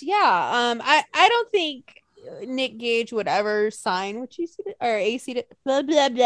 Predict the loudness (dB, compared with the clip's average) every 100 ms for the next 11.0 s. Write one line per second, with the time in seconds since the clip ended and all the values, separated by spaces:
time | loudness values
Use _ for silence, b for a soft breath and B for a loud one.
0 | 4 2 -4 0 0 0 -4 -8 _ _
1 | _ _ _ -16 -14 -12 -14 -14 -16 -16
2 | _ _ _ _ _ _ _ _ _ _
3 | _ _ _ _ _ _ _ _ _ _
4 | _ 2 4 4 2 0 -4 -8 _ _
5 | _ _ _ _ _ _ _ _ _ -12
6 | -10 -8 -8 -8 -10 -12 -12 -6 -2 0
7 | 0 0 0 -2 -2 -2 -10 -10 -8 -8
8 | -6 -6 -2 0 0 0 0 0 -2 -2
9 | -4 -2 -2 -2 -2 -4 -8 -10 -10 -10
10 | -6 -6 -4 -8 -10 -12 -12 -20 _ -20